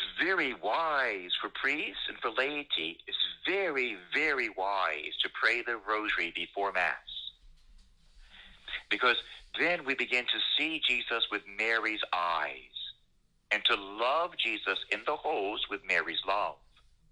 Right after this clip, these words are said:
We also forget that Mama Mary went to Mass daily with Saint John the Evangelist. She went to Holy Mass daily and received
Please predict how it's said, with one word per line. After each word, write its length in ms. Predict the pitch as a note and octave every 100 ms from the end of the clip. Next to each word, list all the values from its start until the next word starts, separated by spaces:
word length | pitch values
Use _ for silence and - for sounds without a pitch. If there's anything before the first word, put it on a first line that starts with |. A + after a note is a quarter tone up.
| - _ _ - - _ -
We 100 | A2
also 260 | B2 C3+ C3
forget 280 | C3 B2+ A#2+
that 140 | G2+ -
Mama 340 | F#2+ G2 F#2
Mary 340 | F2+ B2 D3 B2
went 160 | G2+ -
to 120 | G2
Mass 300 | F2+ F2 F2 - -
daily 580 | G2+ A2+ A#2 G#2 D2+ - - - - - - - - -
with 100 | - -
Saint 180 | G#2 -
John 260 | G2 G2+ G2
the 100 | F2+
Evangelist. 600 | F#2 F#2 F2 E2 C2 -
She 80 | B2+
went 160 | C3 C3
to 100 | G2+ -
Holy 260 | - A2
Mass 220 | F#2 E2 D#2+ -
daily 400 | F#2+ F2+ D#2 - - - - - - -
and 160 | G2
received 800 | G2 F#2+ - - C#3+ C3 G2 F2